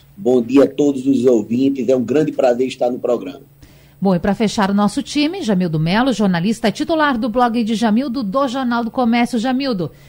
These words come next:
Speaker 2: terceira rodada de debates a respeito das articulações pra Prefeitura do Recife. A gente, nesta tabelinha aqui, prazer ter você.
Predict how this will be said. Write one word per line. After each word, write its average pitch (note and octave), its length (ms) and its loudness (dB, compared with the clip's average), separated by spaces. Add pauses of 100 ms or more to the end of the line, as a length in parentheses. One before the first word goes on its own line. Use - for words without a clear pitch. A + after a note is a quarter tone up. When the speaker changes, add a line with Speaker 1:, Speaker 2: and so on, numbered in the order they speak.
(160)
Speaker 2:
terceira D#4+ 680 -2
rodada A3 720 -4
de A3 120 -6
debates F#3+ 560 -2
a G#3 40 -2
respeito G3+ 440 -2
das F#3+ 240 -2
articulações A3+ 840 -4 (300)
pra F3+ 100 -4
Prefeitura A3+ 480 -2
do A#3+ 100 -6
Recife. C#4 460 -4
A A#3 80 0
gente, A3+ 340 -2
nesta A3 360 -2
tabelinha A3+ 520 -2
aqui, C#4 260 -8
prazer B3+ 420 -6
ter C4+ 80 -8
você. A#3 360 -10